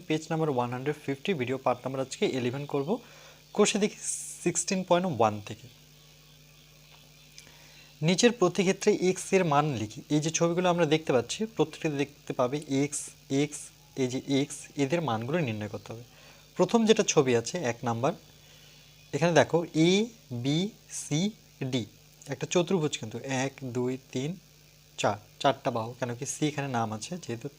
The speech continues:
এটা চতুর্ভুজ। দেখে মনে হচ্ছে ত্রিভুজ, কিন্তু যেহেতু চারটা নাম আছে, দেখো এ, বি, সি, ডি, তাহলে এটা একটা চতুর্ভুজ। আর বলেছে এক্স কোণটির মান কত, এটা দেওয়া আছে, ডি কোণটা দেওয়া আছে টোয়েন্টি ডিগ্রি, এ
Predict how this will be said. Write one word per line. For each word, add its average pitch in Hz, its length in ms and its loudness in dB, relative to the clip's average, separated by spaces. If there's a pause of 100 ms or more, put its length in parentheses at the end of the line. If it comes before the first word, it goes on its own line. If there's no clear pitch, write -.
(140)
এটা 147 200 -4
চতুর্ভুজ। 120 420 -2 (580)
দেখে 143 220 6
মনে 170 160 4
হচ্ছে 165 240 0
ত্রিভুজ, 143 280 0 (120)
কিন্তু 143 260 -2 (360)
যেহেতু 127 200 0 (120)
চারটা 151 300 6
নাম 110 140 0
আছে, - 180 -10
দেখো 120 140 -6 (180)
এ, - 20 0 (240)
বি, 131 120 -2 (160)
সি, 127 140 -6 (160)
ডি, 147 160 -4
তাহলে 123 200 0
এটা 135 160 -2
একটা - 140 -4 (120)
চতুর্ভুজ। 113 440 0 (720)
আর 147 160 10
বলেছে 208 260 8 (240)
এক্স - 160 0 (100)
কোণটির 165 340 2
মান 117 120 2 (120)
কত, 104 140 -10 (520)
এটা 127 180 -4
দেওয়া 135 240 8
আছে, 156 200 -4 (400)
ডি 156 80 4 (100)
কোণটা 151 280 2
দেওয়া 120 160 4
আছে 127 200 -4
টোয়েন্টি 123 380 -4
ডিগ্রি, 180 200 2 (720)
এ - 20 8